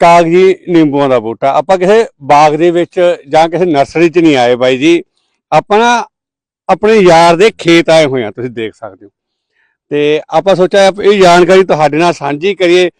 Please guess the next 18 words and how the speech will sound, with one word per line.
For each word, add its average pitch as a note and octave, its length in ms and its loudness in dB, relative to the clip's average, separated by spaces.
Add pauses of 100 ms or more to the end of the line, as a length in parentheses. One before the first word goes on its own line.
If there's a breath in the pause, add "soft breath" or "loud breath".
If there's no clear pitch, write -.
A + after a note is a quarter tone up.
(240)
ਸਾਂਝੀ G3+ 280 -2
ਕਿਉਂ A3+ 200 -2
ਕਰੀਏ A3 340 0 (400)
ਬਾਈ? A3+ 200 2
ਆ A#3+ 160 2
ਕੇ B3 80 -2
ਨਾ C#4+ 120 -2
ਖੇਤ G3+ 360 0 (340)
ਰੂਹ A#3+ 260 2
ਖੁਸ਼ F#3 320 2
ਹੋ D#3 140 2
ਗਈ A#2+ 160 -4
ਆਪਣੀ, G2+ 340 -10 (580)
ਰੂਹ A#3 200 0 (120)
ਤਾਂ F#3+ 220 0
ਖੁਸ਼ G3 260 0
ਹੋ G3+ 120 4
ਗਈ। G#3 240 2